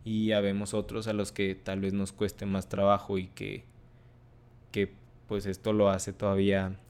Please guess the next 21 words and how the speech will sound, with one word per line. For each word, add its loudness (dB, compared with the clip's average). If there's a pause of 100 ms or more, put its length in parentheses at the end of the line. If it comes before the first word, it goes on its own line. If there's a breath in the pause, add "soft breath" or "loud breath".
(240)
más, -8 (220)
más -4
difícil, 0 (420 loud breath)
que 4
es 2
algo 4
natural, 6
es -2
algo -2
que -2
debemos 0
también -2
de, -2 (460)
de 2
aprender 0
a, -2 (460)
a 0
vivir 2
y 0
a -4
sentir. 0